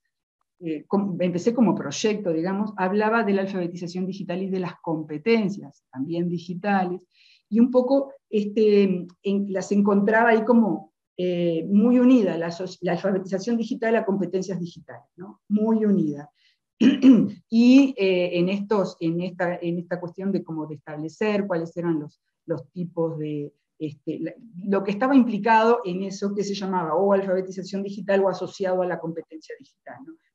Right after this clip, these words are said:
Qué tipo de, qué tipo de componentes,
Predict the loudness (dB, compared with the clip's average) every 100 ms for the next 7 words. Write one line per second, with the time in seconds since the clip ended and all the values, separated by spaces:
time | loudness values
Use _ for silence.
0 | _ 0 0 -2 -10 -4 0 0 -4 -14
1 | -6 2 2 0 _ -10 -8 -2 0 0
2 | 0 0 0 0 2 2 2 -6